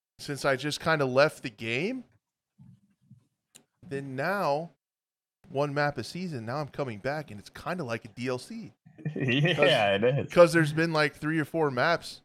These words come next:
Speaker 1: um, added to the game. So it's kinda like a real D L C, but they've reworked, um, they've reworked almost everything. And, um, I did have fun. The, the class system makes it way more readable. Um,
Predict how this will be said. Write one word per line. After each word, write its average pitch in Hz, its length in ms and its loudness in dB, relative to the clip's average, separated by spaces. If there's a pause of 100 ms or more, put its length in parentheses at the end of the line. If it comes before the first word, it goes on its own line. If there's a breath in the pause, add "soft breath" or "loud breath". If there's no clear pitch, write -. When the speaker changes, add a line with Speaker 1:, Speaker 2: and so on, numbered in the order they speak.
Speaker 1:
um, 120 300 0
added 117 320 2
to 120 80 -6
the 113 80 -8
game. 107 360 -8 (380)
So 147 100 -6
it's 147 120 -6
kinda 196 180 2
like 190 200 2
a 175 60 -2
real 180 160 2
D 185 120 -2
L 180 100 2
C, 202 200 -6
but 151 160 0
they've 135 180 0
reworked, 143 540 0 (160)
um, 113 440 4 (180)
they've 131 180 2
reworked 135 420 0
almost 131 340 2
everything. 127 520 0 (420)
And, 123 280 0
um, 120 300 0
I 127 140 4
did 160 120 -2
have 165 200 4
fun. 165 240 2
The, 123 200 2
the 120 140 -4
class 139 340 4
system 139 460 -6
makes 127 240 -4
it 127 160 -2
way 120 160 -2
more 127 180 0
readable. 135 600 -2 (500)
Um, 107 520 0